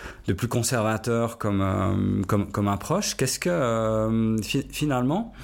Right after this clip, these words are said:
pour quelqu'un qui, chez qui ça de-, devait arriver, euh, qu'est-ce, qu'est-ce qu'il doit envisager ?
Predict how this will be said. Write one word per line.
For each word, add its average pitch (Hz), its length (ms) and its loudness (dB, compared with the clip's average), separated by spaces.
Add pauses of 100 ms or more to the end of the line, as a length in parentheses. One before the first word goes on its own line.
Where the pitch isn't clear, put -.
(680)
pour - 240 0 (100)
quelqu'un 151 400 0
qui, 123 380 -4
chez - 180 0
qui 165 120 0
ça 117 160 0
de-, 101 220 2
devait 107 360 0
arriver, 117 640 0 (140)
euh, 98 920 2
qu'est-ce, 135 220 0
qu'est-ce - 260 -2
qu'il 104 140 -2
doit 98 140 0
envisager ? 117 480 0